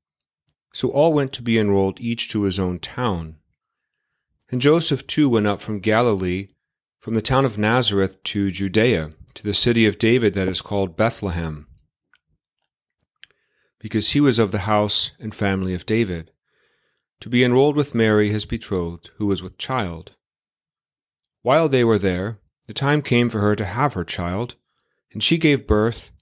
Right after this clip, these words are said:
to her firstborn son. She wrapped him in swaddling clothes and laid him in a manger,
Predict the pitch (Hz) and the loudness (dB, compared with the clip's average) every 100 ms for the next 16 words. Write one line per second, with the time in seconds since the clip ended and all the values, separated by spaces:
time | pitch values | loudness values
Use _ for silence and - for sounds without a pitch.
0 | _ _ - 113 147 - 147 135 - 107 | _ _ -4 0 0 2 0 0 -2 0
1 | 98 95 - 147 113 80 71 _ _ _ | 2 2 0 0 -2 -4 -10 _ _ _
2 | _ _ _ _ _ _ _ _ _ _ | _ _ _ _ _ _ _ _ _ _
3 | - 117 120 165 165 - 120 113 - 117 | -4 0 4 2 2 -4 -2 -2 2 2
4 | 123 113 98 110 104 107 107 98 110 135 | 2 -2 -2 2 2 2 0 2 2 2
5 | 110 101 95 95 110 151 131 87 85 | 0 -2 0 0 2 2 0 -4 -8